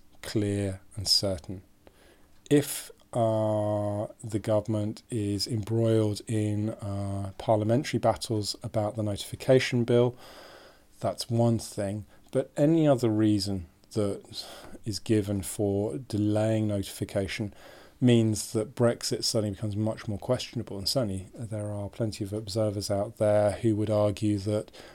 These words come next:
uh, Brexit is still not going to happen, that its, uh, uh, complexities and its pains will become more and more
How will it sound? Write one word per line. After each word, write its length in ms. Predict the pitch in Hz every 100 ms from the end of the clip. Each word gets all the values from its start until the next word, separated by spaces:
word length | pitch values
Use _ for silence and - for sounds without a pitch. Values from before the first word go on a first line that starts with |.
| -
uh, 140 | 101 98
Brexit 440 | 123 113 - 92
is 140 | 95
still 300 | - - 110
not 180 | 101 107
going 200 | 107 101
to 120 | 98
happen, 480 | 95 113 104 - 98 92
that 100 | 101
its, 320 | 101 - -
uh, 280 | 98 98 98 - - - - - -
uh, 720 | 147 120 113 104 104 131 233 - - -
complexities 880 | - 120 143 143 - - 120 117 110
and 100 | 113
its 100 | 107
pains 520 | - 135 123 117 107
will 120 | 117
become 720 | 104 107 - 113 107 107 196
more 600 | 135 123 131 131 131 123
and 100 | 110
more 540 | 110 117 117 113 113